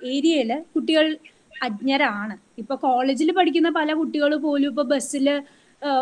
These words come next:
ഓരോ, ആ, ഇങ്ങനെ ചൂഷണം ചെയ്യലുകളും ഇപ്പൊ അങ്ങനത്തെ ഓരോ രീതിയിലുള്ള അബ്യൂസസും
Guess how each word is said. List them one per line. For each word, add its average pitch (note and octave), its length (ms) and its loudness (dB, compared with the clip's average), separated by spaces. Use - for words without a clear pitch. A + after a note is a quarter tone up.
ഓരോ, C4+ 640 4
ആ, B3 180 0
ഇങ്ങനെ B3 400 -6
ചൂഷണം C4 520 0
ചെയ്യലുകളും A3+ 580 -2
ഇപ്പൊ C4 440 -6
അങ്ങനത്തെ D4 380 2
ഓരോ D#4 240 6
രീതിയിലുള്ള D4+ 460 4
അബ്യൂസസും C4+ 600 -2